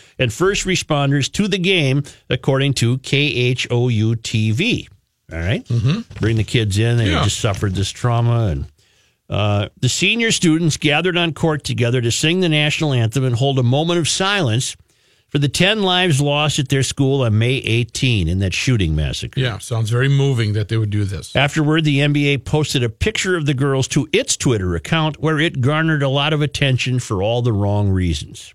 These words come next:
Speaker 2: Oh, boy.
Speaker 1: The picture shows six white girls holding hands while a black girl, Nicole Janis, appears to be standing alone.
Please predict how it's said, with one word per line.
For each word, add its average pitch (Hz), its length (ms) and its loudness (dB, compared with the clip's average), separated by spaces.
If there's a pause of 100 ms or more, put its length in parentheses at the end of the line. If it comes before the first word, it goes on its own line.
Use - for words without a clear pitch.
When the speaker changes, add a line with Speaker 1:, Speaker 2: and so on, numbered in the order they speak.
(160)
Speaker 2:
Oh, 98 140 -2
boy. 101 260 -6 (540)
Speaker 1:
The 147 100 0
picture 240 340 0
shows 202 340 0
six - 300 0
white 196 280 0
girls 165 280 2
holding 170 320 2
hands 135 400 2
while 135 180 0
a 139 60 0
black 165 400 -2
girl, 113 300 0
Nicole 160 500 0
Janis, 147 580 0 (300)
appears 196 400 -2
to 202 100 -4
be 175 120 0
standing 180 480 2
alone. 185 520 0